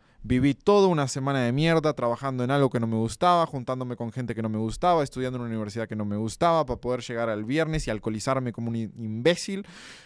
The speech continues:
con el propósito de tener la valentía para acercarme a hablar con una mujer, y lo hice y me rechazó. Esta semana para mí valió verga. Esa era mi mentalidad. Imagínate, mi hermano.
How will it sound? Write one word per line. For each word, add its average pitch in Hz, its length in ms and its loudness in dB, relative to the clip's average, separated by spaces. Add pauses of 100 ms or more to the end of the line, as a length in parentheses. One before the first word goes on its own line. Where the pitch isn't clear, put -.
(160)
con 156 240 6
el 151 180 6
propósito 190 760 4
de 160 80 4
tener 156 260 2
la 180 120 8
valentía 180 720 6
para 151 100 4
acercarme 170 480 2
a 156 60 4
hablar 160 240 4
con 151 100 2
una 156 160 4
mujer, 190 560 2
y 156 160 2
lo 147 240 6
hice 202 380 4
y 180 80 2
me 147 140 6
rechazó. 127 600 8 (1400)
Esta 190 340 4
semana 165 460 4
para 139 260 4
mí 175 140 6
valió 143 260 8
verga. 135 380 6
Esa 254 240 8
era 220 100 12
mi 180 120 4
mentalidad. 165 600 6
Imagínate, 208 720 6
mi 226 80 2
hermano. 139 420 2